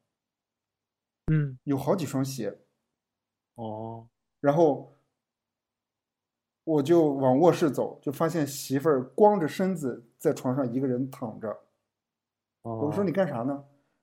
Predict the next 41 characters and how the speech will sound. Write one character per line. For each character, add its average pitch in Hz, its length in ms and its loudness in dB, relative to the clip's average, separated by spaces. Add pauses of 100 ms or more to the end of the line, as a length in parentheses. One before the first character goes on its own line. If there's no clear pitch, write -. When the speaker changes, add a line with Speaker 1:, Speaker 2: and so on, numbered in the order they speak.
Speaker 2:
然 127 120 -4
后 127 60 -6
媳 135 140 -4
妇 131 80 -2
儿 131 40 -2
说 139 160 -6
：“她 156 80 -8
睡 175 200 -2
午 147 100 2
觉 165 220 0
呢。” 143 180 -6 (2000)
然 151 120 2
后 175 60 2
他 226 140 2
也 214 100 6
没， 156 340 2 (140)
他 226 160 2
也， 196 140 6
他 202 120 2
也， 208 120 6
他， 226 200 0
他 226 200 2
也 214 160 6
没， 165 340 0 (300)
没 190 180 0
继-， - 160 -10 (140)
继 226 120 -2
续 226 120 2
问。 220 340 2 (800)
然 151 160 0
后 175 100 4
他 185 120 4
就 165 400 4 (200)
接 185 140 8
着 185 80 6
往 139 160 6
外 165 160 4
走 131 160 -4
嘛， 120 140 -4
他 156 120 -2
要 151 300 2